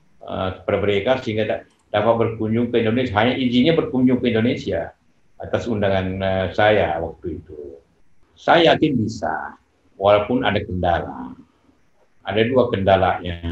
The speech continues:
eh, Taliban itu. Yang pertama, menjaga disiplin pasukannya, menjaga disiplin, eh, para, eh, apa itu, pejuang-pejuang dia yang seperti yang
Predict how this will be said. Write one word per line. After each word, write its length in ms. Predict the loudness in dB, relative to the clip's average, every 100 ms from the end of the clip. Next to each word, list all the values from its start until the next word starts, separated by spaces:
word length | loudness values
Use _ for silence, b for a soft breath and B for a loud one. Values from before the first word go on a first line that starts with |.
| -6
eh, 1120 | -10 -14 -8 -6 -6 -6 -8 -8 -10 -10 -10 -10 -14 _ _
Taliban 380 | -12 -8 -8 -10
itu. 320 | -12 -16 -16 -10
Yang 220 | -8 -8
pertama, 640 | -6 -2 -2 0 -2 -2 -8 _ _ _ _ -4
menjaga 480 | 0 4 6 6 4
disiplin 640 | 0 -2 -4 2 2 2 -4
pasukannya, 640 | -10 -4 -2 -2 -6 -12 -20 _ _ _ _ _ _ _ _ -6
menjaga 420 | -2 2 4 4
disiplin, 640 | 0 -4 -4 -2 -2 -2
eh, 800 | -2 0 0 0 0 0 -2 -4 -6 -10 _ _ _ 2
para, 260 | 4 6 6 8 6 4 0
eh, 720 | -6 -6 0 2 4 2 0 -2 -2 0
apa 320 | 2 2 2
itu, 240 | -2 -2
pejuang-pejuang 720 | 0 0 0 -2 -4 -4 -2 -2
dia 160 | 0 0
yang 180 | -2 -6
seperti 380 | -12 _ -10
yang 140 | -6